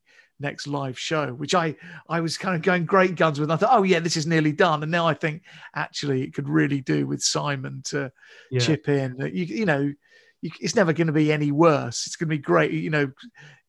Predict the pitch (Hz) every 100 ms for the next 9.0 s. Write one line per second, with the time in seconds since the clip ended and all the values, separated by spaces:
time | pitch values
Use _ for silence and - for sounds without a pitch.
0 | 415 175 151 143 180 - - - 240 -
1 | - 185 170 165 135 156 165 147 - 131
2 | 156 147 147 - _ _ 123 120 110 -
3 | - _ 180 175 165 160 156 143 160 165
4 | 143 151 151 151 - 147 151 151 156 131
5 | 139 - _ _ _ _ _ - - 196
6 | 190 190 196 202 202 214 269 208 - 269
7 | 240 247 214 233 196 208 190 170 196 -
8 | 156 165 - - 143 131 127 135 123